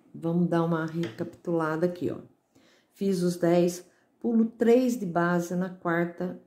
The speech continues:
eu pego e começo a fazer meus dez pontos altos. Fiz os dez, pulo uma, duas, três, na quarta eu começo a trabalhar. Fiz novamente os três pontos altos, pulo uma, duas, três, na quarta eu começo a trabalhar.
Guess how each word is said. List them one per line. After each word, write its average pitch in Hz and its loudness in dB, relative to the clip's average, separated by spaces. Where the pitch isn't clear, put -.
eu 185 0
pego 175 0
e 170 -4
começo 170 -2
a - -20
fazer 170 -4
meus 170 -2
dez 175 0
pontos 165 -8
altos. 170 -4
Fiz 226 0
os 190 -4
dez, 185 2
pulo 196 -2
uma, 196 2
duas, 180 0
três, 175 0
na 180 -2
quarta 196 -4
eu - -12
começo 175 -2
a - -18
trabalhar. 175 0
Fiz 226 0
novamente 190 -2
os 180 -8
três 180 0
pontos 180 -4
altos, 175 0
pulo 185 -4
uma, 185 -2
duas, 180 2
três, 180 0
na 196 -4
quarta 180 -2
eu 180 -6
começo 170 -4
a - -20
trabalhar. 180 -2